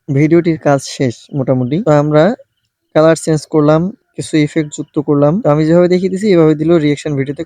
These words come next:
কপিরাইট আসে না, ঠিক আছে? তো এভাবে কিছু ডায়ালগ দিয়ে এখানে, এখানে উপরে যে অ্যারো অপশনটি আছে, এই অ্যারো অপশনটির উপরে ট্যাপ করে দিবেন, দিয়ে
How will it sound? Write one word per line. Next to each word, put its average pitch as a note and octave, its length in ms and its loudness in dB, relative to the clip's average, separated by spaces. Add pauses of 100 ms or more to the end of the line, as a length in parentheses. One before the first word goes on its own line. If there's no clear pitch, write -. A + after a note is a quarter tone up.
কপিরাইট C#3 320 -2 (120)
আসে C3 220 -8
না, A#2+ 60 -6 (100)
ঠিক F#3 160 0
আছে? C#3+ 120 -4 (200)
তো - 120 -4
এভাবে F3 280 2 (480)
কিছু D#3+ 180 -4 (120)
ডায়ালগ D3+ 260 2 (100)
দিয়ে F3 200 2
এখানে, D3+ 220 -2
এখানে D#3+ 240 -2
উপরে E3+ 200 -2 (120)
যে E3 80 0 (120)
অ্যারো C#3 260 0
অপশনটি D3+ 400 -6
আছে, F#3 120 -8 (100)
এই G3 80 -2
অ্যারো C#3 200 0
অপশনটির C#3 320 -8
উপরে D#3 200 -4
ট্যাপ C#3 220 -8
করে C3 160 -4
দিবেন, A#2+ 160 -8 (680)
দিয়ে D3 160 -2